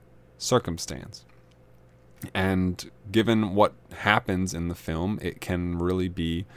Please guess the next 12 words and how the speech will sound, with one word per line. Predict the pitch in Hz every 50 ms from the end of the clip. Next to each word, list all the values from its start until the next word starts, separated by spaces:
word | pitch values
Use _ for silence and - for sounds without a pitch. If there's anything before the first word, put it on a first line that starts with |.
| - - - - - - - - - - - - - - - -
quite | - 98 98 -
troubling. | - 123 123 101 85 69 - - 127 - - - - - - - - - - - - - - - - - - - - - - -
Uh, | - - 78 85 85 -
that | - 110 131 147 -
being | - 127 113 107
said, | - - - 160 123 95 - 147 143 113 -
uh, | - 92 95 98 92 - - 85
it's | 101 98 - 107
a | 104
film | - - - 131 131 123 123 120 120 117 117 110 -
that, | - 95 90 98 98 98 98 98 98 - - - - - - - - - - - - - - - - - - -
<clears throat> | - - -